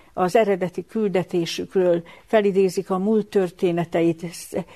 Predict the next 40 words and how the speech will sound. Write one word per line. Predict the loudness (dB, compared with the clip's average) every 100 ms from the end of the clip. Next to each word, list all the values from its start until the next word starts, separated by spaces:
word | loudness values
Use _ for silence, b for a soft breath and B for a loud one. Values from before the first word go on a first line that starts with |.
| B
szemükre | -2 2 4 2 -2 0
lobbantják | 2 2 -2 -2 -2 -2 -2
a | 0
vétkeiket, | 2 0 0 0 2 0 -2
megtérésre | 0 -2 0 2 2 2 0 -4
hívnak, | -2 -2 -2 -2 -4 B B B B B
Isten | -6 -2 0 2
bátorító | 4 4 2 -2 -2 -2 -2
ígéreteit | 0 0 0 -2 -2 -2 -4
is | -2
közvetítik, | 0 2 0 -4 -6 -8 -2
amennyiben | -2 0 -2 0 -2 -2
megtérnek. | -2 -2 0 0 0 -2 -6 B B B B
Tehát | -4 -2
a |
prófétáknak | 0 0 2 0 0 -2 -2
nagyon | -2 0 -2
fontos | -4 -6 -4 -6
szerepük | -4 -4 -2 -4 -6
van. | -6 -6 -10 B B B B
És | 0
Isten | 0 2 2
az | 2
északi | 2 2 2 0 0
országrészt | 0 0 -2 -4 -2 -6
se | -6
hagyta | -2 -2 -2 -4
magára, | -2 0 -2 -4 -8 -2 0
például | 2 2 4 2 0
egy | 0
olyan | 2 2
nagy | -2 -4
próféta, | -2 -2 0 -2 0
mint | -2 -4 -4
Illés, | -2 2 2 2 0
éppen | -2 -2 -4
az | -2
északi | -2 -4 -8 -8 -8
országrészben | -8 -10 -10 -8 -10 -8 -10
működött. | -8 -10 -12 -14